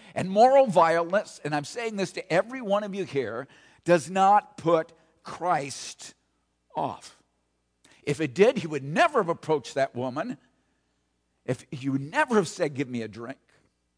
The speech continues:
She must have been so shocked to realize that he knew all about her when he asked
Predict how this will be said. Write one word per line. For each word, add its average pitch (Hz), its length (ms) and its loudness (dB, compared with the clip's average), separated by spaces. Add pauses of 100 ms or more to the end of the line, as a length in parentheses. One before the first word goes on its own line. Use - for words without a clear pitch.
(560)
She 262 200 -6
must 240 260 2
have 190 80 2
been 185 160 -6
so 302 480 0
shocked - 1080 0
to 190 100 6
realize 190 760 2 (260)
that 190 120 4
he 339 280 -6
knew 240 260 -4 (100)
all 339 500 6
about 269 640 4
her 156 300 0 (220)
when 240 180 0
he 233 180 -4 (160)
asked 247 840 0